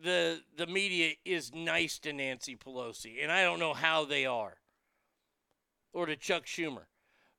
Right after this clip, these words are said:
But you see these few here and there start pulling out, and they start getting asked tougher questions.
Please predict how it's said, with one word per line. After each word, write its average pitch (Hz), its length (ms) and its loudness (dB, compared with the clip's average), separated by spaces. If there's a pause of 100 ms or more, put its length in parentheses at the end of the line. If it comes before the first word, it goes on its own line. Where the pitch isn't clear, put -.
(140)
But 208 160 0
you 214 160 -4
see 262 380 0
these 233 300 -4
few 277 540 -4
here 254 280 -2
and 220 160 -4
there 233 260 2
start 214 360 -2
pulling 214 400 0
out, 190 400 2 (1800)
and 190 80 -4
they 196 80 4
start 208 320 0
getting 202 260 2
asked 190 300 2
tougher 190 340 0
questions. - 920 -6